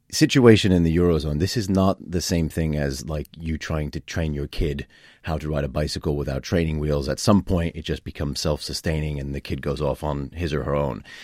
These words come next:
This is very different. This is like trying to resist gravity. Eventually, at some point, gravity is going to win. And gravity in this sense is fundamentals and market forces. When the E C B finally does step away from the bond markets,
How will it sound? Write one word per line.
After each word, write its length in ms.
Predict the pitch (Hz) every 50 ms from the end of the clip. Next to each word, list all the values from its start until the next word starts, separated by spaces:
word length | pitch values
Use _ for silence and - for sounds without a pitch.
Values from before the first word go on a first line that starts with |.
| - - - - -
This 200 | - 110 110 -
is 100 | 107 87
very 280 | 76 78 92 87 85 78
different. 540 | 71 65 - 82 - - - - - - - - - - - - - -
This 220 | - 127 117 -
is 100 | 117 92
like 140 | 98 92 85
trying 240 | - - 87 78 73
to 100 | - 76
resist 460 | 71 82 76 67 87 80 - - -
gravity. 580 | - 90 78 78 76 69 73 - 60 50 - - - _ _ - - - - _ _ -
Eventually, 560 | 92 80 73 135 175 185 - - 135 113 95
at 100 | 87 85
some 260 | - - 117 101 85
point, 280 | 73 - 87 71 67 71
gravity 360 | 78 90 87 87 76 78 78
is 120 | 76 71 80
going 200 | 90 82 78 76
to 40 | 76
win. 440 | 73 80 82 62 50 - - - - _ -
And 560 | 78 80 80 80 73 - - 78 82 92 - - 101 87
gravity 420 | 80 107 104 110 95 101 98 87
in 60 | 82 85
this 160 | 82 80 -
sense 260 | - 87 78 73 -
is 140 | 76 69 -
fundamentals 640 | - 104 98 95 92 90 85 85 76 - 82 78 76
and 100 | 76 76
market 300 | 71 69 71 - 76 71
forces. 460 | - - 78 69 - - 64 65 - - _ _ _ _
When 260 | - 107 104 143 185 180
the 80 | 143
E 160 | 123 120 113
C 160 | 101 - 98 92
B 180 | 80 107 98
finally 340 | 82 - 101 92 90 85 80
does 200 | 69 92 87 -
step 240 | - - 90 82 -
away 220 | 80 78 87 87
from 160 | - - 80
the 80 | 73 69
bond 240 | 67 85 90 87 80
markets, 500 | 67 58 62 - 69 67 64 - -